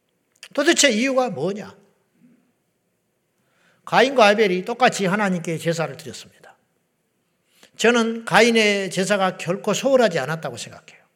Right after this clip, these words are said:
하나님께 정성을 다해서 제사 자체는 드렸다고 봐요. 이게 인간의 본능이기 때문에. 구약의 제물을 드릴 적에 그 제물이, 제가 볼 때는 그 제물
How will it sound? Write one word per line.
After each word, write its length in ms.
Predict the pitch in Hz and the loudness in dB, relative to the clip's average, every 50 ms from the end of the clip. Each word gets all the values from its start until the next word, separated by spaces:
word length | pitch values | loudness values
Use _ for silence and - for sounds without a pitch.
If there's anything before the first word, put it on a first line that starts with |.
| _ _ _ _ _ _ _ _ _ _ _ _ _ _ _ _ _ _ | _ _ _ _ _ _ _ _ _ _ _ _ _ _ _ _ _ _
하나님께 580 | - 220 262 254 254 247 240 214 233 226 - | -2 2 6 6 6 6 4 2 0 -2 -2
정성을 720 | - - 160 190 233 262 285 294 285 - - 277 285 277 269 | -4 -4 -6 -4 -4 -4 -6 -6 -4 -2 -2 0 2 2 2
다해서 420 | 220 208 214 208 202 190 156 190 185 | 2 2 0 0 0 -2 -4 -4 -4
제사 320 | - 170 180 170 175 165 | -2 -2 -2 0 0 -2
자체는 420 | 160 160 156 156 - 202 247 226 190 | -2 -2 -4 -4 -4 -4 -4 -4 -4
드렸다고 420 | 165 165 175 170 180 170 175 180 | -6 -8 -8 -8 -12 -14 -16 -18
봐요. 220 | 170 - 147 123 - _ _ _ _ _ _ _ _ _ _ _ _ _ _ _ _ _ _ _ _ _ - | -20 -20 -20 -20 -20 _ _ _ _ _ _ _ _ _ _ _ _ _ _ _ _ _ _ _ _ _ -8
이게 240 | 196 196 196 185 180 | -6 -4 -2 -2 -2
인간의 400 | 160 180 196 208 190 175 165 170 | -2 -2 0 0 0 0 -2 -4
본능이기 540 | - 151 165 185 202 196 196 175 165 165 | -4 -4 -4 -4 -4 -6 -8 -10 -12 -14
때문에. 340 | 160 - 170 160 - - _ _ _ _ _ _ _ _ _ _ _ _ _ _ _ _ _ _ _ _ _ _ _ _ _ _ _ _ _ _ _ _ _ _ _ _ _ _ _ _ - - _ _ | -16 -18 -20 -20 -20 -20 _ _ _ _ _ _ _ _ _ _ _ _ _ _ _ _ _ _ _ _ _ _ _ _ _ _ _ _ _ _ _ _ _ _ _ _ _ _ _ _ -20 -20 _ _
구약의 500 | - - 226 254 254 247 233 226 214 190 | -6 -2 4 8 8 8 8 6 4 2
제물을 360 | - - 196 233 240 226 220 190 | 2 -2 -2 0 0 0 -2 -2
드릴 280 | - 170 180 196 185 | -4 -4 -6 -6 -6
적에 500 | - 165 151 156 190 180 135 104 - - _ _ _ _ _ _ _ _ _ _ _ _ _ _ _ _ _ - | -6 -8 -6 -6 -8 -8 -10 -12 -16 -20 _ _ _ _ _ _ _ _ _ _ _ _ _ _ _ _ _ -6
그 140 | - 185 - | -4 -4 -2
제물이, 580 | - - 180 190 185 185 185 170 160 156 160 | 0 0 0 2 2 2 2 2 0 -2 -4
제가 320 | - - 190 226 254 262 226 | -2 2 4 6 6 6 6
볼 200 | 170 180 175 165 | 4 2 -2 -4
때는 300 | 170 135 113 101 120 143 156 | -8 -12 -12 -14 -18 -18 -10
그 160 | - 170 185 | -4 -4 -4
제물 640 | - - 131 170 196 220 226 214 190 - - - | -2 -2 -2 0 2 2 2 2 0 -2 -8 -14